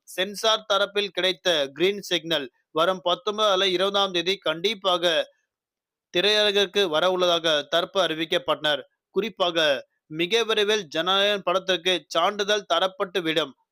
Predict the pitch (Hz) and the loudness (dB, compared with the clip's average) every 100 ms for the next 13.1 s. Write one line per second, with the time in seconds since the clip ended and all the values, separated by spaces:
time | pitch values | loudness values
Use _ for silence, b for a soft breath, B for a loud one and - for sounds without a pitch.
0 | 139 151 151 147 156 - _ _ 160 175 | -2 0 2 2 0 -6 _ _ 2 2
1 | 185 _ _ _ _ _ - 175 208 233 | -2 _ _ _ _ _ -4 0 2 2
2 | 208 190 196 - 170 - 214 220 185 175 | 2 2 0 0 -2 -2 -2 0 2 2
3 | 180 180 143 151 190 202 185 143 143 165 | 2 0 0 0 2 2 0 -2 0 0
4 | 156 _ 143 160 190 208 208 202 208 - | -2 _ -4 -2 0 2 2 2 -2 0
5 | 156 175 160 175 196 214 214 202 170 170 | -2 -2 -2 0 2 0 0 2 2 2
6 | 151 156 156 160 156 - _ _ _ 156 | -2 -4 0 0 0 -6 _ _ _ -2
7 | 180 220 220 208 - 226 165 160 185 180 | 0 0 -2 -6 -2 -2 0 -2 -2 -2
8 | 165 160 170 160 156 151 131 _ _ _ | -2 -2 0 0 2 0 -2 _ _ _
9 | _ _ _ - 202 185 226 208 196 196 | _ _ _ -4 -4 2 2 4 2 2
10 | 202 208 175 165 190 196 196 202 180 175 | 2 2 0 0 0 2 2 0 0 2
11 | 196 185 180 139 123 160 190 190 196 180 | 2 2 0 -2 -2 2 2 2 0 0
12 | 180 220 214 196 202 202 208 202 190 190 | -2 0 2 4 2 2 0 0 -2 0